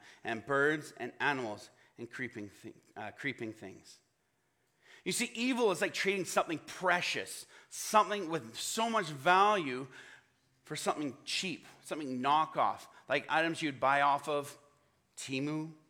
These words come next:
or Wish. Sure you have, that's, that's giving me nightmares. Um, Mario. But it's like saying, "God,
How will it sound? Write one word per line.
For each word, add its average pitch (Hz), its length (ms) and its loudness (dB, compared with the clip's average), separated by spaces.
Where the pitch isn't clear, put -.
or 160 100 -10
Wish. - 460 -12
Sure - 240 0
you 165 140 2
have, 147 200 4
that's, 135 360 0
that's 165 220 4
giving 185 280 0
me 131 80 -2
nightmares. 131 720 -4
Um, 127 400 6
Mario. 330 800 4
But 160 140 4
it's 147 140 -2
like 180 140 0
saying, 135 460 0
"God, 170 520 4